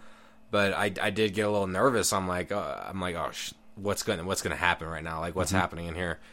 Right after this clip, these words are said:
Speaker 1: And so w-, w-, they made us all exit the theater. We hung out outside for a couple minutes, and they said, "Green light, we're good to go back in." A-, apparently, somebody just pulled the fire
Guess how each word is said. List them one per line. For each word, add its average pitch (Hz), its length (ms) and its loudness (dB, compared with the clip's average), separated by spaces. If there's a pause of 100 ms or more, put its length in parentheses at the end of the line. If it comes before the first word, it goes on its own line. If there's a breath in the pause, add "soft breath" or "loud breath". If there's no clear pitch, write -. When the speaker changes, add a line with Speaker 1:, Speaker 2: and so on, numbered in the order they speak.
(460 soft breath)
Speaker 1:
And 87 160 -2
so 101 200 4
w-, 101 180 -2
w-, 101 200 -14 (100)
they 104 100 -2
made 104 160 2
us - 140 0
all 101 200 4
exit 92 360 -2
the 90 80 -6
theater. 95 560 0 (120)
We 92 120 -6
hung 101 180 -2
out 95 160 0
outside 92 420 0
for 95 80 -2
a 87 60 -2
couple 92 220 0
minutes, 90 240 -2
and 87 80 -4
they 87 220 -2
said, 90 340 -2
"Green 98 260 -2
light, 87 260 -2
we're 90 120 -4
good 87 160 -4
to 87 60 -6
go 90 140 -2
back 82 240 -4
in." 90 280 -2
A-, 98 80 -10 (120)
apparently, 113 440 4
somebody 98 300 2
just 87 180 -6
pulled 92 400 0 (560 soft breath)
the 95 80 -2
fire 95 680 4